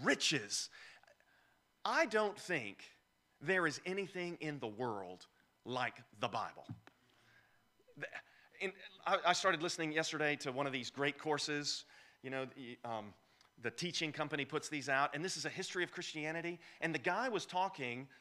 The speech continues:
about, in the history of Christianity, he said, "There's really nothing like the history of doctrine that you, in other religions, that you have in Christianity."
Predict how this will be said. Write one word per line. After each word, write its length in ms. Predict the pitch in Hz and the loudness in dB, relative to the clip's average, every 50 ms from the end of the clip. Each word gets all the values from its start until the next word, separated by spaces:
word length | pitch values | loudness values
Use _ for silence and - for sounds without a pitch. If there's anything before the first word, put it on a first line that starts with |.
| - - | 0 0
about, 360 | 151 151 165 165 156 147 - - - - - - - _ _ _ _ - | 6 8 10 10 8 8 4 -2 -12 -20 -20 -20 -20 _ _ _ _ 4
in 160 | 196 220 247 | 4 6 6
the 80 | 233 202 | 6 6
history 340 | 185 240 233 - 202 202 190 | 6 4 2 4 6 4 4
of 80 | 185 | 4
Christianity, 840 | - - 196 175 - - 170 165 180 190 180 139 127 117 120 127 - - - - | 4 -2 -2 -2 -2 -2 -2 -2 0 0 0 -2 -2 -4 -6 -6 -10 -14 -14 -8
he 120 | 196 202 | -6 -4
said, 280 | 165 - 214 202 175 - - - - - _ | 2 4 4 4 4 2 -6 -18 -20 -10 _
"There's 240 | 269 277 302 - 240 | 0 0 0 2 2
really 200 | 285 254 208 165 | 2 4 4 4
nothing 400 | 151 175 196 - - 175 151 139 | 4 4 2 4 2 0 0 0
like 400 | 131 135 147 151 143 127 - 127 | 2 4 6 6 4 2 2 -2
the 60 | 127 | -4
history 500 | 113 - 175 170 - - 170 156 151 143 - | -2 -2 -4 -4 -4 -2 -2 -2 -2 0 -2
of 140 | 135 104 - - - _ | -4 -6 -6 -14 -2 _
doctrine 800 | - 156 175 208 - - - - 120 110 107 101 113 156 185 170 - - - - - - | 4 4 4 4 2 -2 -6 -4 -2 -2 -2 -2 -2 -4 -6 -6 -10 -16 -20 -20 -8 4
that 160 | - 185 180 196 | 4 4 6 6
you, 120 | 185 175 147 - - - - | 2 0 0 -4 -10 2 6
in 180 | 214 202 202 - | 6 6 6 10
other 240 | - 233 254 226 220 | 12 12 12 12 10
religions, 800 | 175 165 156 165 240 262 - 135 131 113 123 151 190 - - - - - - - - | 8 8 10 10 10 8 8 4 2 2 2 0 0 -2 -2 -4 -8 -16 -4 2 4
that 120 | 208 220 | 4 4
you 80 | 233 214 | 6 4
have 300 | 185 196 208 220 226 233 | 6 8 8 8 8 6
in 80 | 226 | 2
Christianity." 720 | 226 247 247 - - 269 285 311 330 330 285 196 120 98 | 2 0 -2 0 0 0 2 2 2 2 0 -2 -6 -10